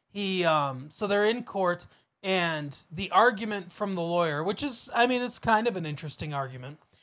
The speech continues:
is that, uh, John Henry can't be pulled from his, his, uh, life support,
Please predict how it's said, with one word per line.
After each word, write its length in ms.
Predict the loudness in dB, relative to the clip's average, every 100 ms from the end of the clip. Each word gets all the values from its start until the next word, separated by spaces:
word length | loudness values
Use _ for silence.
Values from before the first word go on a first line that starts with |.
| _ _
is 360 | 4 4 4 0
that, 520 | 4 6 4 0 -12 -20 _ _ -2
uh, 240 | 2 2
John 400 | 2 6 10 10
Henry 280 | 6 -2 -4
can't 440 | -6 -4 -4 -4 -8
be 120 | -10
pulled 320 | -4 -4 -6
from 140 | -8
his, 300 | -8 -8 -10 -8
his, 420 | -6 -6 -8 -6
uh, 240 | -4 -2
life 220 | 0 0
support, 500 | -2 -10 -4 -2 -4